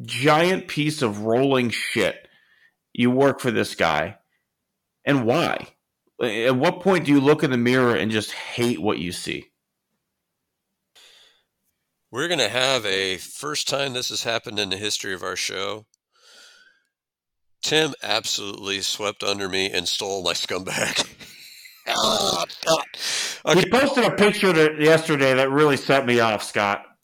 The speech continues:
Speaker 2: Well, uh, let me, let me add in a little bit of something about, uh, about Greg Abbott before I, I, I throw out and I, I do a curveball on mine. Um, he released a tweet. I can't remember when this was. I've,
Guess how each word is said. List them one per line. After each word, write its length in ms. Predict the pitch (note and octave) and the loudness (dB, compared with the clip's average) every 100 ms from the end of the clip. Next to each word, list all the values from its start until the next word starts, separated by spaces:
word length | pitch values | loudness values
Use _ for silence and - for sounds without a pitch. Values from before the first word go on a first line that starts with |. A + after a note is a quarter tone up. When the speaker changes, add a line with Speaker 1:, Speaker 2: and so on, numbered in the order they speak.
| - | -4
Speaker 2:
Well, 440 | C3+ C#3 C3+ C3+ - | 4 6 8 4 0
uh, 120 | - - | -12 -4
let 200 | D#3 C4+ | -2 -2
me, 140 | A3 | -4
let 200 | D#3+ F#3 | -2 0
me 120 | F3+ | 0
add 260 | D3+ D3 C#3 | 2 2 4
in 180 | C3 B2 | 2 0
a 60 | |
little 260 | A#2 E3 E3+ | -2 -4 -4
bit 120 | D#3+ | -4
of 100 | D3 | -4
something 320 | - C#3+ - | -4 -4 -4
about, 340 | A#2 C3 C3 - C3+ | -6 -4 -4 -6 -10
uh, 280 | A#2+ A2 G2+ _ - | -8 -6 -8 _ -18
about 260 | A#2+ B2+ A#2 _ _ - | -10 -8 -8 _ _ -12
Greg 200 | C#3 A#2+ | -8 -4
Abbott 320 | A#2 A2 - | -2 -4 -8
before 400 | G#2+ - B2 A2 | -16 -16 -12 -8
I, 140 | G2+ - | -6 -6
I, 300 | G#2 G2+ G2 - _ - | -4 -4 -6 -12 _ -14
I 120 | A2+ | -10
throw 340 | G2+ - A#2 G#2+ | -10 -10 -6 -2
out 180 | G#2 | -2
and 40 | G#2 | -2
I, 280 | G2 G2+ G2+ | -2 -2 -4
I 40 | |
do 180 | G2+ G#2 | -6 -10
a 60 | |
curveball 720 | - - G2 F#2+ - E2+ F2+ - - | -10 -10 -10 -10 -14 -14 -14 -16 -20
on 120 | - | -20
mine. 340 | - G1+ - - _ - - - - _ _ _ _ - | -16 -14 -16 -20 _ -20 -20 -20 -20 _ _ _ _ -6
Um, 440 | C3+ A#2+ A2+ G2+ F#2+ - - - - - _ _ _ _ _ _ _ _ _ _ - - - - _ _ | -2 0 0 -2 -6 -14 -14 -16 -14 -14 _ _ _ _ _ _ _ _ _ _ -20 -20 -20 -20 _ _
he 200 | - F#3 | -12 -8
released 420 | G#3 D#3+ C#3+ C3+ A#2 | -4 -4 -2 -4 -6
a 100 | - | -8
tweet. 460 | - G2+ F#2 G#2 | -10 -8 -10 -6
I 80 | A2 | -6
can't 300 | - A#2+ F#2+ | -4 -6 -8
remember 360 | F2 E2+ D#2+ E2+ | -10 -12 -12 -12
when 200 | E2 D#2+ | -12 -10
this 200 | F2 - | -8 -8
was. 220 | F2+ F2 | -6 -8
I've, 180 | F2+ | -8